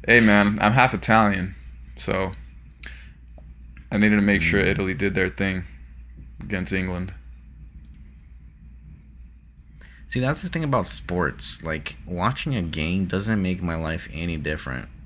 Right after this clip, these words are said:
Speaker 1: Sure, but that goes to a lot of things. Like, there's a lot of YouTube videos that I watch that doesn't make my fucking life any different, but it entertains
Speaker 2: Really?
Speaker 1: me.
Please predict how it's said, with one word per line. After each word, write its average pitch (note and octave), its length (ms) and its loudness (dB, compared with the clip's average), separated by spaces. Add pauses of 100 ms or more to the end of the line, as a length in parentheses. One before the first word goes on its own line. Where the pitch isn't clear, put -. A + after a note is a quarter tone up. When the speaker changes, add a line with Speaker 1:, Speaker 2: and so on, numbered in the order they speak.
(1200)
Speaker 1:
Sure, D3+ 600 0 (200)
but A2 440 2
that A#2+ 180 0
goes C#3 500 2
to A#2 200 0
a - 20 2
lot B2 260 6
of C3 120 0
things. F#2 540 -2 (840)
Like, G2+ 340 4
there's A2 320 4
a B2 60 4
lot C3 220 10
of B2+ 60 6
YouTube C3 340 4
videos G#2 340 6
that G2+ 100 6
I G2 80 6
watch G2 360 4
that - 160 -2
doesn't B2 280 2
make A#2 180 0
my A#2+ 120 0
fucking B2+ 360 0
life B2 240 2
any C#3+ 240 2
different, C#3 400 0 (440)
but A2 200 6
it - 100 6
entertains C3+ 580 4
Speaker 2:
Really? C3 140 4
Speaker 1:
me. B2+ 100 -2